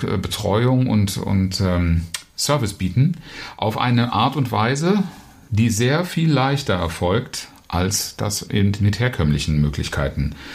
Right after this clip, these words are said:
der Fall wäre. Und das, was dir häufig versprochen wird, ähm, für meinen Fall jetzt nicht ganz so vorrangig, das ist die Gewinnung von Leads, von zukünftigen Kunden,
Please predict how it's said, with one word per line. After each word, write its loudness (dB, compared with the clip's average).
der 0
Fall 0
wäre. -2
Und 0
das, -2
was -2
dir 0
häufig 0
versprochen 0
wird, -2
ähm, 2
für 0
meinen 2
Fall 0
jetzt 0
nicht 2
ganz -2
so -2
vorrangig, 2
das -2
ist 0
die 2
Gewinnung 4
von 2
Leads, 2
von 0
zukünftigen 0
Kunden, 2